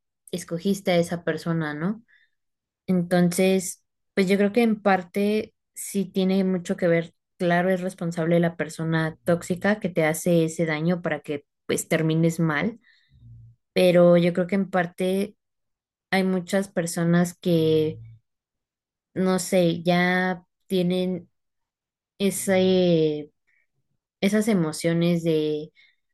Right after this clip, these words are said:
de soledad o es, o probablemente hay personas que, no sé, tienen ausencia en, de alguna figura materna o paterna en casa y es, pues, todo, todo lleva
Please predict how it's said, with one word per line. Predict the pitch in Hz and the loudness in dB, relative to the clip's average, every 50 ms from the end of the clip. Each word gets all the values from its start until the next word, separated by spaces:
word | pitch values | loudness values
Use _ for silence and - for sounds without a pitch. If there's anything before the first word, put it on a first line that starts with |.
| _ _ _ | _ _ _
de | - 185 175 | -4 -4 -2
soledad | 175 180 170 170 170 160 165 165 170 175 170 175 180 | -2 0 0 2 2 2 2 0 0 0 0 0 2
o | 175 170 170 | 2 2 2
es, | 165 165 165 170 170 - - - - - _ _ _ - | 2 0 -2 -4 -8 -12 -18 -20 -20 -20 _ _ _ -2
o | 190 180 175 - | -2 -2 -2 0
probablemente | 175 175 170 170 170 175 180 180 180 190 | 2 4 4 4 4 4 2 2 2 2
hay | 185 180 | 0 2
personas | 180 180 170 170 180 175 180 180 175 175 | 0 -2 -2 -2 -2 -2 -2 -2 -4 -6
que, | - - 185 170 165 160 156 156 156 _ _ _ _ _ _ _ _ _ _ _ _ - | -6 -2 0 0 0 0 -2 -4 -8 _ _ _ _ _ _ _ _ _ _ _ _ -6
no | 190 190 190 185 | -4 -2 -2 -2
sé, | 185 - 190 185 175 - - - _ _ _ _ _ _ _ _ _ _ | -2 0 2 2 2 2 -2 -8 _ _ _ _ _ _ _ _ _ _
tienen | - 214 202 208 208 202 | 2 4 4 4 6 4
ausencia | 190 180 175 175 175 170 170 175 180 170 - - 185 180 180 180 180 - - | 4 4 2 0 -2 -2 -2 -2 -4 -4 -4 -2 0 0 0 0 -2 -4 -4
en, | 175 170 165 165 160 160 160 160 156 151 151 - _ | -4 -2 -2 -2 -4 -4 -6 -6 -6 -8 -10 -14 _
de | - 170 175 170 165 165 160 160 160 160 | -4 0 2 2 4 2 2 0 0 0
alguna | 165 165 165 175 175 180 175 | -2 0 0 0 0 0 -2
figura | 175 170 160 160 170 165 165 160 151 147 - - | -2 -4 -2 0 0 2 2 0 -2 -6 -8 -10
materna | 165 165 160 - 175 165 156 165 170 165 160 151 | -10 -10 -4 0 0 0 2 2 0 0 -2 -4
o | 147 | -4
paterna | - 151 147 - 175 165 156 170 170 165 160 156 147 | -6 -8 -4 0 0 0 2 2 2 2 0 0 -4
en | 143 139 139 139 139 - _ | -6 -8 -10 -12 -16 -12 _
casa | - 156 156 165 170 170 185 175 | 0 2 2 2 2 2 2 2
y | 170 170 160 | 2 2 2
es, | 160 - - _ | 0 -4 -6 _
pues, | - 190 196 - - _ _ | 0 0 0 -2 -6 _ _
todo, | 233 247 269 277 269 254 254 - | 4 4 6 6 4 4 2 2
todo | - 294 302 311 311 302 | 2 2 4 4 2 2
lleva | 233 220 233 220 214 220 220 214 214 214 214 | 4 2 2 2 2 0 0 0 0 -2 -4